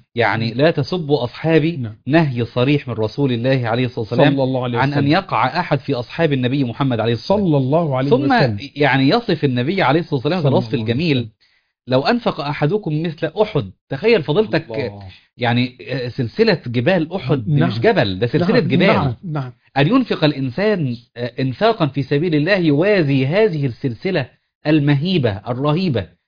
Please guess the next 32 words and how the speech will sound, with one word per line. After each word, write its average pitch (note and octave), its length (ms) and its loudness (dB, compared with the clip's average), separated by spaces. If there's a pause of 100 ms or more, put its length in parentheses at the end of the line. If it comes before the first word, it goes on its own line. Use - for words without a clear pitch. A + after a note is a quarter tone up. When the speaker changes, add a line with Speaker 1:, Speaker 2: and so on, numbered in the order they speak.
Speaker 1:
من B2 120 0
جبال D#3+ 280 2
أحد D3 240 -2
ذهب، A#2+ 480 -2 (280)
مش B2 120 -6
كمان F3 360 2 (180)
ينفق G3+ 200 0
Speaker 2:
سبحان C#3+ 200 0
Speaker 1:
أي E3 60 2
Speaker 2:
الله. E3 100 4
Speaker 1:
حاجة، A2+ 380 2
Speaker 2:
لا. C#3+ 320 -8
Speaker 1:
ده B2+ 60 2
ينفقها D#3+ 380 4
ذهب. D3 340 2
Speaker 2:
نعم. A2 260 -6 (540)
Speaker 1:
لن D#3 180 4
يبلغ G#3+ 540 4 (140)
مد F#3 180 0
أحدهم F#3+ 680 0 (540)
ولا G3 260 6
نصيفه. E3 560 -2
Speaker 2:
الله. A#2 520 -12 (300)
Speaker 1:
لا، D3 260 0
ده، C3 220 2
ده، B2+ 240 4
ده B2 120 0
موضوع B2 260 -2
كبير E3 320 0
قوي A2+ 200 0
يعني. G2+ 140 -4
Speaker 2:
كبير. D3 880 4